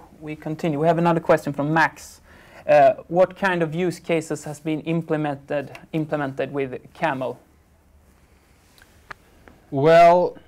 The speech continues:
Speaker 2: uh, I would say we have
Speaker 1: No, sorry, camel K, sorry.
Speaker 2: camel K.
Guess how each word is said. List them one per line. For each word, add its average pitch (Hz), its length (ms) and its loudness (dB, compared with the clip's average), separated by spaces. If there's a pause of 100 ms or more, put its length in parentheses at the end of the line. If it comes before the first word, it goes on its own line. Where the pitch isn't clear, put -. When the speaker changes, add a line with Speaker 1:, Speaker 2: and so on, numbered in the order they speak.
(340)
Speaker 2:
uh, 147 960 0
I 151 120 4
would 170 200 -2
say 147 760 -2 (160)
we 139 320 -6
have 139 460 -8
Speaker 1:
No, 175 80 -8
sorry, 156 260 -6
camel 156 300 -10
K, 151 260 -14
sorry. 131 320 -16 (480)
Speaker 2:
camel 139 280 -8
K. 104 360 -10